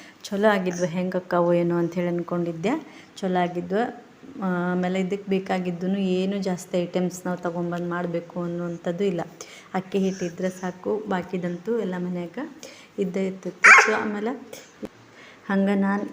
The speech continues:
ಈ ಒಂದ್ ರೆಸಿಪಿನ ಮಾಡ್ಕೊಳಕತ್ತಿದ್ದು ಸಂಡೇ ರೀ. ಸಂಡೇ ಮಧ್ಯಾಹ್ನ ಈ ಒಂದ್ ರೆಸಿಪಿನ ಮಾಡ್ಕೊಂಡ್ರಾತು ಅಂಥೇಳಿ ಅನ್ಕೊಂಡೆ ಮಾಡತ್ತಿದ್ದೆ. ಯಾಕಂತಂದ್ರೆ ಮನ್ಯಾಗೆಲ್ಲ ಸೃಜನ ಮತ್ತು ಮನೆಯವರು ಎಲ್ಲರೂ ಮನ್ಯಾಗಿರ್ತಾರೆ. ಹಂಗಾಗಿ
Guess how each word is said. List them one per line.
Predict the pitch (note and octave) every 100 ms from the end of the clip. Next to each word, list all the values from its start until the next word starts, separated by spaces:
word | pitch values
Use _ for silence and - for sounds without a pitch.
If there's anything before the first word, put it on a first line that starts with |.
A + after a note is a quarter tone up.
| -
ಈ | G#3+
ಒಂದ್ | G#3 G3+
ರೆಸಿಪಿನ | G3 - G3 G3+ F#3 G3
ಮಾಡ್ಕೊಳಕತ್ತಿದ್ದು | G3 F3+ F3+ F#3 F#3 F3+ F3+ F3 F#3+
ಸಂಡೇ | G#3 G3 F#3 F3+ F3
ರೀ. | F3+
ಸಂಡೇ | - F3+ F3+
ಮಧ್ಯಾಹ್ನ | F#3+ F3+ E3+ F#3 F3+ F3+ B3+ D#4+ - - -
ಈ | G#3
ಒಂದ್ | G3 F#3+
ರೆಸಿಪಿನ | F#3 - F#3+ F3+ F3+ F#3
ಮಾಡ್ಕೊಂಡ್ರಾತು | F3 E3+ F#3 F3+ F3+ E3+ - F3+
ಅಂಥೇಳಿ | F3 E3+ F3+ G3
ಅನ್ಕೊಂಡೆ | F#3 F3 E3+ F3+ F3+ F3+ C#4+ - - - -
ಮಾಡತ್ತಿದ್ದೆ. | F#3 F3+ F3 F3+ E3 F#3+ F#3
ಯಾಕಂತಂದ್ರೆ | E3+ F3+ - F#3 F3 F3+ F3+ G3
ಮನ್ಯಾಗೆಲ್ಲ | G3 F3+ F#3 F3+ F#3
ಸೃಜನ | F3+ F3+ E3+ F#3 F3 F3 F3 F3+ - - - -
ಮತ್ತು | F#3 F#3
ಮನೆಯವರು | F3+ F3+ F3+ F3 F3 -
ಎಲ್ಲರೂ | F3+ F3 F3
ಮನ್ಯಾಗಿರ್ತಾರೆ. | F3 E3+ F3+ F#3 F3+ - F3 G3
ಹಂಗಾಗಿ | G#3+ F#3+ G3 F#3 E3+ G3